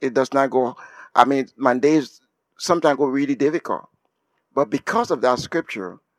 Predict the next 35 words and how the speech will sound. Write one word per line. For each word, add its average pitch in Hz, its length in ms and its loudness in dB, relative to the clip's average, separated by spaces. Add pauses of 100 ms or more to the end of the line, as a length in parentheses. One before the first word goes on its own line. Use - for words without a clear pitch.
(260)
the 117 80 -6
Lord 143 220 2
has 113 180 -2
lifted, 123 460 -4
the 113 100 -6
Spirit 180 320 0
of 123 140 -2
God 127 180 0
has 113 140 -2
lifted 135 340 -6
my 113 140 -6
spirit 120 440 -6
up - 140 -12 (640)
above 127 440 2
the 127 100 -2
waters 143 500 0
and 120 120 -8
the 107 60 -8
trials 139 480 -2
of 98 60 -8
life. - 420 -10 (1300)
So 170 140 4
I 165 40 6
just 185 180 -2
want 185 220 0
you 170 160 0
to, 127 400 0 (440)
to 151 100 0
remember 156 440 2
that 117 200 2
as 113 140 -6
you 98 40 -14
step - 280 0
out 127 160 4
today, 101 340 -8